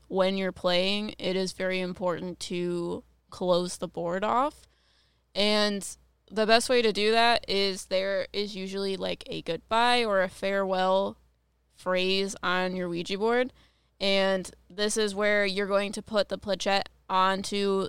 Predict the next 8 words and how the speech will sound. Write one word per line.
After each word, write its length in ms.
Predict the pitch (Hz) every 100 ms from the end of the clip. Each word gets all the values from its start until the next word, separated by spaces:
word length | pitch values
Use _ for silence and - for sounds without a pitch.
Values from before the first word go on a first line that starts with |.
| -
the 200 | 226 180
goodbye, 640 | 185 165 190 220 240 247
farewell, 680 | 247 185 180 196 220 220 - - - -
whatever 360 | 190 196 202 208
it 140 | -
says, 420 | - 208 220 220 -
and 180 | 196 190
then 340 | 196 190 185